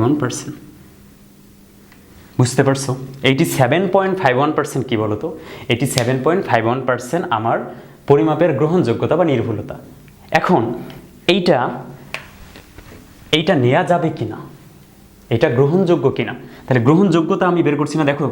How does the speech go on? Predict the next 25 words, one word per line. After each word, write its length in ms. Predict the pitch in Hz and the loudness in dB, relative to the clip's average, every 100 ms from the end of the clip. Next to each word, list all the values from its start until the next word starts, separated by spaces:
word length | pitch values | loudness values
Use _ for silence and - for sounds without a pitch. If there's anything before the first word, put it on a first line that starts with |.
| 147 | -2
প্রশ্নটা 280 | 175 196 175 | 0 0 2
কি 60 | 120 | 0
বলছে, 180 | 107 - - - - - | -2 -4 -12 -16 -10 0
ঘনকের 400 | 127 165 170 202 - 147 | 2 4 2 0 0 -2
এক 80 | 151 - | -2 -2
পৃষ্ঠের, 320 | 175 - 113 143 | -2 -2 -4 -4
এক 60 | 143 | 0
পৃষ্ঠের 260 | 185 - 175 | 0 0 0
তো 60 | 180 135 | 0 0
হচ্ছে 200 | 131 - | -2 0
না, 60 | 123 123 | 0 0
আয়তন 240 | 127 139 131 | 0 0 2
তো 40 | 135 | 0
এক 60 | 127 | 0
পৃষ্ঠে 180 | 135 127 | 0 2
নির্ণয় 180 | 120 120 | 4 4
করা 120 | 117 117 | 0 0
সম্ভব 200 | 143 117 110 | -2 0 -4
না। 40 | 107 - - - - - 117 | -8 -12 -18 -18 -18 -2 2
ঘনকের 440 | 156 196 131 120 - - - - | 4 2 0 -2 -4 -10 -8 -2
আয়তন 340 | 139 185 214 214 - | 0 2 2 2 2
পরিমাপে 420 | 123 107 101 135 - - - | 2 0 0 -2 -2 -6 2
পরিমাপটি 420 | 156 190 196 185 185 123 | 4 4 2 2 2 2
যথেষ্ট 360 | 143 202 208 190 147 | 2 0 0 2 4
নির্ভরযোগ্য 520 | 135 147 160 160 | 4 2 0 0